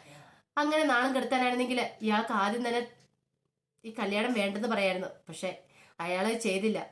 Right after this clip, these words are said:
എന്നിട്ടോ സച്ചിയുടെ തലയിൽ തന്നെ കെട്ടിവെക്കുകയും ചെയ്തു വീട്ടുകാരെല്ലാം കൂടെ കൂടിയിട്ട്. അതൊക്കെ ഓർത്തപ്പോൾ രേവതിക്ക് ഭയങ്കര സങ്കടമാണ് വന്നത്. രേവതി രൂക്ഷമായിട്ട് നോക്കുവാണ് സുധീനെ. സുധിയാണ് രേവതിയുടെ നോട്ടം താങ്ങാനാവാതെ താഴേക്ക് മോനിച്ച് നിൽക്കുക.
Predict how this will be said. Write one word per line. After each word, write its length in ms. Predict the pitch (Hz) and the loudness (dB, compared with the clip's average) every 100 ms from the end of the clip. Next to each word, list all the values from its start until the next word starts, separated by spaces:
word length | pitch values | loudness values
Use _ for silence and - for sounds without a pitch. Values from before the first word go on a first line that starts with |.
| - - | -16 -12
എന്നിട്ടോ 360 | 165 175 196 214 - _ _ - - _ - | -8 -6 -4 -4 -6 _ _ -20 -20 _ -10
സച്ചിയുടെ 480 | - 185 - 208 240 | -6 -4 -2 -2 0
തലയിൽ 240 | 214 226 | 0 0
തന്നെ 200 | 220 220 | 0 -2
കെട്ടിവെക്കുകയും 640 | 226 185 254 226 196 240 220 | -2 -4 -2 -2 -2 0 0
ചെയ്തു 140 | 202 | 0
വീട്ടുകാരെല്ലാം 540 | 180 175 208 202 196 | -2 -4 0 0 2
കൂടെ 120 | 190 202 | 2 0
കൂടിയിട്ട്. 400 | 202 180 180 - | -2 -4 -6 -8
അതൊക്കെ 300 | - - - | -10 -8 -4
ഓർത്തപ്പോൾ 360 | 208 196 208 226 | -4 -4 -4 -2
രേവതിക്ക് 360 | 214 220 247 233 | 0 0 -2 0
ഭയങ്കര 320 | 208 220 247 | 2 2 0
സങ്കടമാണ് 460 | 269 220 226 262 214 | 0 0 2 4 4
വന്നത്. 260 | 202 190 - - _ _ _ _ _ _ | 2 0 -4 -12 _ _ _ _ _ _
രേവതി 320 | 175 165 175 | -14 -10 -4
രൂക്ഷമായിട്ട് 540 | 214 185 190 240 220 233 | -2 -2 -2 0 0 0
നോക്കുവാണ് 340 | 190 196 226 | -2 0 0
സുധീനെ. 360 | 214 180 190 180 - - - - | 0 -2 -2 -2 -6 -18 -20 -8
സുധിയാണ് 440 | 214 175 220 226 | -4 0 2 2
രേവതിയുടെ 400 | 214 208 208 226 | 2 2 2 0
നോട്ടം 400 | 233 196 202 240 - - | 2 2 2 -2 -4 -2
താങ്ങാനാവാതെ 600 | 208 202 226 226 214 220 - - - | 0 2 2 4 4 2 -2 -8 -4
താഴേക്ക് 360 | 185 175 202 240 | 0 0 0 0
മോനിച്ച് 400 | 202 214 214 226 | 0 2 0 0
നിൽക്കുക. 280 | 190 214 | -2 -2